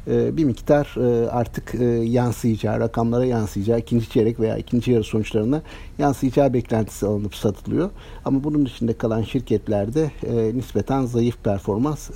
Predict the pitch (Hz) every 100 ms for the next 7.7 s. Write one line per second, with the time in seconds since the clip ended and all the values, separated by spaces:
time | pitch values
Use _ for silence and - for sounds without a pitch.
0 | - - 123 123 120 101 90 131 117 117
1 | 107 117 120 123 120 104 98 98 151 156
2 | - - - 120 117 120 110 110 123 104
3 | 95 - 151 135 - 120 117 117 - 98
4 | 131 131 - - 120 - 131 - 113 123
5 | 113 98 98 123 156 143 104 95 - 165
6 | 127 113 107 98 92 - - - - -
7 | - - - - - 107 104